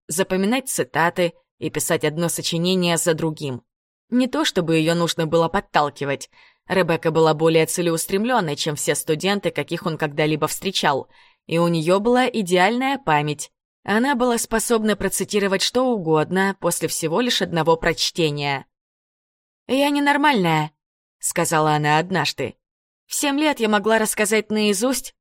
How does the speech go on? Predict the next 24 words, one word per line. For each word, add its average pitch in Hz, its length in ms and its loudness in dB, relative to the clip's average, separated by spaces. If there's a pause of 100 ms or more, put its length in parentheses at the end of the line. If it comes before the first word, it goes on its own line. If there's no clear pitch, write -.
что - 280 -2
Кэти 240 400 2
делала». 170 600 4 (840)
«Ты 170 160 2
действительно 208 800 0
ненормальная», — 165 920 0 (580)
подразнил 170 640 -2
ее 175 120 4
Джулиус. 143 640 -6 (760)
На 208 180 4
самом 226 380 2
деле 208 260 2
он 190 160 2
был 196 160 2
поражен 180 520 2
ее 175 140 0
способностями. 139 1120 -4 (320)
Он 180 200 2
думал, 180 260 2
что 175 220 2
она 175 180 2
способна 180 520 0
на 190 140 2
многое, 196 640 0